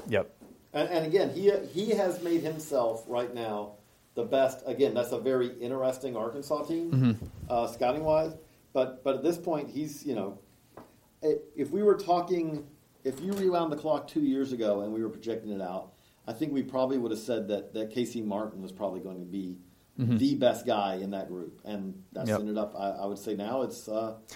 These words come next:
Speaker 1: Yeah, Casey Martin struggled, struggled a little bit out of the gate. So
Speaker 2: Yeah.
Speaker 1: we'll see what
Speaker 2: And,
Speaker 1: happens.
Speaker 2: and
Speaker 1: Plenty of time to figure it out, but not encouraging when your struggles come before S E C play starts as a hitter, I would say.
Speaker 2: I'll say, although the, the, on the flip side of that,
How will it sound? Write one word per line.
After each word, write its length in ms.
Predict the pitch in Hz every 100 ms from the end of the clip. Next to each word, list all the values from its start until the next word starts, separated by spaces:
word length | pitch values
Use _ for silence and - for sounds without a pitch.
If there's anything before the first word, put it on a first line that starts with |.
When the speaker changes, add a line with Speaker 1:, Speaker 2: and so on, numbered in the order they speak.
| - -
Speaker 1:
Yeah, 80 | 113
Casey 300 | 151 151 160
Martin 220 | 147 123
struggled, 640 | - - 127 113 110 -
struggled 320 | - 143 113
a 40 | 101
little 220 | 101 98
bit 140 | 95
out 80 | 98
of 60 | 101
the 40 | 98
gate. 240 | 98 95 - _ _ - _ -
So 140 | 98
Speaker 2:
Yeah. 120 | 95 92 -
Speaker 1:
we'll 120 | 110
see 100 | 135
what 100 | 127
Speaker 2:
And, 140 | 123 156
Speaker 1:
happens. 260 | 160 -
Speaker 2:
and 80 | - - _ _ _
Speaker 1:
Plenty 180 | - 147
of 40 | 139
time 200 | 147 135
to 60 |
figure 200 | 139 127
it 80 | 117
out, 240 | 113 92
but 280 | 98 98 - - - - - _ -
not 120 | 147
encouraging 460 | 147 151 143 127 123
when 100 | 117
your 100 | 104
struggles 360 | 123 113 104
come 200 | - 110
before 400 | 98 - 117 101
S 180 | 90 -
E 40 | 90
C 160 | 98
play 200 | - 92
starts 320 | - 101 90 98
as 160 | 95
a 20 |
hitter, 240 | 95 90 87
I 60 |
would 160 | 85 92
say. 200 | 90 90 - _ _ -
Speaker 2:
I'll 140 | 143
say, 240 | 143 175 156
although 440 | 139 139 151 151
the, 220 | 147 143
the, 200 | 135 139
on 280 | 131 123 127
the 80 | 123
flip 200 | - 180
side 220 | - 151 135
of 60 |
that, 300 | 135 131 -